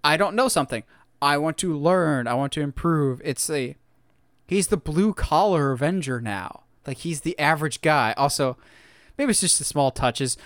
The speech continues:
I appreciate that he always has his Jordans on. Even in the final fight, he still keeps his kicks on. I'm going, "You got your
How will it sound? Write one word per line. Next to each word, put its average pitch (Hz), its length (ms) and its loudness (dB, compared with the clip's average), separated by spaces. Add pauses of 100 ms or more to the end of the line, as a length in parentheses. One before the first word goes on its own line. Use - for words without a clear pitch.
(160)
I 185 120 4
appreciate 208 600 0
that 151 160 2
he 185 240 -2
always 165 320 2
has 170 160 2
his 151 200 -8
Jordans 139 680 -2
on. 175 360 0
Even 165 280 2
in 180 100 2
the 170 80 0
final 165 320 2
fight, 165 300 2
he 175 120 -2
still 170 340 2
keeps - 280 -4
his 151 120 -6
kicks - 300 2
on. 180 120 2
I'm 160 60 -2
going, 165 180 4 (260)
"You 262 60 -2
got 294 220 -2
your 226 80 2